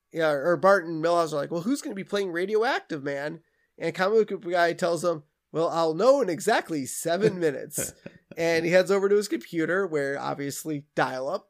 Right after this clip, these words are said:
Speaker 1: And he also
Speaker 2: Yeah.
Speaker 1: has the flaming toasters as a screensaver.
Speaker 2: Flying toasters.
Speaker 1: What did I say?
Speaker 2: Flaming.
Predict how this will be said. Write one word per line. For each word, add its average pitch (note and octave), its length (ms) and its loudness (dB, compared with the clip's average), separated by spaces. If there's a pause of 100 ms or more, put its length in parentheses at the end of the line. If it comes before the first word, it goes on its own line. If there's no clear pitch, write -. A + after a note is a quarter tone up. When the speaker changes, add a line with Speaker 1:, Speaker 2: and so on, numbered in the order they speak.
Speaker 1:
And G3+ 140 2
he A#3+ 80 6
also C4 160 4
Speaker 2:
Yeah. B3+ 60 6
Speaker 1:
has A#3+ 100 4
the G3+ 80 -2
flaming G3+ 380 -2
toasters E3 460 -4
as D#3 140 -12
a F#3+ 60 -12
screensaver. C#3 720 -8
Speaker 2:
Flying C#3+ 460 0
toasters. A#2 840 -10 (520)
Speaker 1:
What E3 120 -4
did D#3 80 -4
I D#3 140 0
say? D3 340 -10 (240)
Speaker 2:
Flaming. B2+ 600 -4